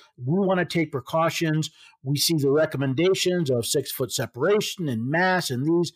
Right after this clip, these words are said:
We think that's a smart idea. We will do that." It's quite another to have a government agent, a person who is hired to protect our rights, a, a, a person who is, uh, uh,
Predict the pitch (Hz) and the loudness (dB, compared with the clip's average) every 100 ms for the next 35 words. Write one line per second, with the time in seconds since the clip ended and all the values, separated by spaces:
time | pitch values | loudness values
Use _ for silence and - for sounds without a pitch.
0 | - - _ 131 135 185 190 190 180 165 | -16 -20 _ -4 0 0 0 0 2 0
1 | 160 - 160 147 143 139 123 135 139 127 | 0 -4 0 2 4 2 2 2 2 0
2 | _ _ - 104 123 170 170 156 127 139 | _ _ -12 -6 0 2 4 2 2 0
3 | 127 - - 185 202 - _ 143 185 240 | 0 -2 -4 -2 0 -2 _ -2 0 0
4 | - 185 165 165 127 - - _ _ - | 0 0 2 2 0 -4 -10 _ _ -20
5 | - - - 160 131 156 147 143 131 117 | -20 -20 -8 -2 0 2 2 2 2 -2
6 | 104 151 - 214 214 202 - 156 151 120 | -2 2 2 2 0 -2 -2 0 0 0
7 | 101 117 120 160 170 - 165 156 147 _ | -4 -4 -6 0 0 0 0 0 -2 _
8 | 165 - - 151 143 127 - 165 208 202 | -20 -16 -2 0 2 0 -2 2 4 4
9 | 196 147 139 131 151 175 - - 127 156 | 2 -6 -8 -4 0 0 -2 -8 0 2
10 | 170 123 104 - - _ - 156 - - | 2 2 0 -6 -10 _ -6 -4 -4 -6
11 | 143 139 131 135 156 151 151 139 143 139 | -2 0 0 0 -2 0 -2 0 4 4
12 | 131 - _ - _ 139 123 127 - 170 | 2 -4 _ -20 _ -2 -2 -2 -4 -4